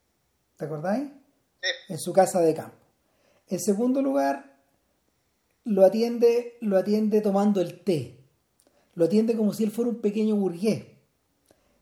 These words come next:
Speaker 1: Claramente, claramente queda,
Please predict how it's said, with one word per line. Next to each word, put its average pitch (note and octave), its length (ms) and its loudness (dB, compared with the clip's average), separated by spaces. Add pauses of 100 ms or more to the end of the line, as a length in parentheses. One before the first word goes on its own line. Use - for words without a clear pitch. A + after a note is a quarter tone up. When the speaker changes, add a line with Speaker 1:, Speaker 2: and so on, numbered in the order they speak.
(380)
Speaker 1:
Claramente, C#4 960 -2
claramente B3+ 640 -2
queda, A3+ 1120 -4